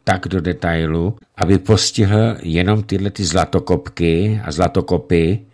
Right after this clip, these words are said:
a přeběhlíky, ale, eh,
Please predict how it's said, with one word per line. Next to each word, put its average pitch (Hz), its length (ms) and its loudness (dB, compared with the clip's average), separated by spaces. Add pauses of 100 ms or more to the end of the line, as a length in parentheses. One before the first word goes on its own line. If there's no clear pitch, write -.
(300)
a - 60 -10
přeběhlíky, 82 1080 0 (460)
ale, 90 360 0
eh, 90 840 -4